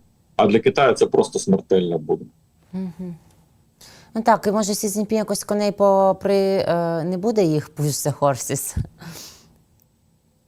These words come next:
Speaker 1: Ну, називати хорсами, вислюками, не знаю, ким там завгодно там, да? Головне, щоб воно, щоб воно там рухалось куди потрібно.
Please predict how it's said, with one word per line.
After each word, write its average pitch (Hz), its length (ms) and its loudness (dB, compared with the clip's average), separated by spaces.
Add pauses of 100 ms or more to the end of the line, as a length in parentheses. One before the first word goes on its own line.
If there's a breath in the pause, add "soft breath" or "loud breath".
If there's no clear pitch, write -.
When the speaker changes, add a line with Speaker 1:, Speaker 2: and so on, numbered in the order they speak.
(240)
Speaker 1:
Ну, 202 720 6 (560)
називати 170 680 4 (260)
хорсами, 123 600 4
вислюками, 110 880 2
не 107 140 2
знаю, 98 520 2
ким 123 200 0
там 117 200 2
завгодно 120 600 6
там, 85 240 -2
да? 135 180 4
Головне, 131 400 4
щоб 147 220 2
воно, 139 600 6 (460 soft breath)
щоб 135 200 4
воно 160 240 6
там 139 200 4
рухалось 156 420 4
куди 135 260 2
потрібно. 143 520 0